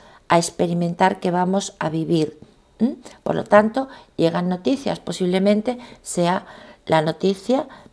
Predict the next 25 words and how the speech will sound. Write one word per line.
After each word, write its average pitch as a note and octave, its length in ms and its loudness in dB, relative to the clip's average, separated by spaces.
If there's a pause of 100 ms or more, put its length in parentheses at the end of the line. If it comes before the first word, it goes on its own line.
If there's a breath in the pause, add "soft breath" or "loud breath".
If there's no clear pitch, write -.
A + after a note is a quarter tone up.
de - 220 -2
un F#3+ 340 0 (800)
nuevo G#3+ 640 4
trabajo F#3 580 2
que F3+ 160 -2
llega F#3+ 300 0
para F3+ 140 0
las E3+ 120 -2
personas F3 460 -4
que - 200 -6
no F3 180 -4
tienen F#3+ 340 -2
trabajo E3 520 -2
en F3 140 -6
estos F3 260 -8
momentos. G#3+ 540 2 (320 loud breath)
Son C#4 340 -2 (100)
noticias, E3+ 720 -4
buenas D4+ 500 6
noticias, F3+ 800 -2 (220)
¿m? D#4 200 -2 (540 loud breath)
Buenas G3+ 540 0
noticias F3+ 500 -8
que - 160 -10
llegan. C#3+ 360 -12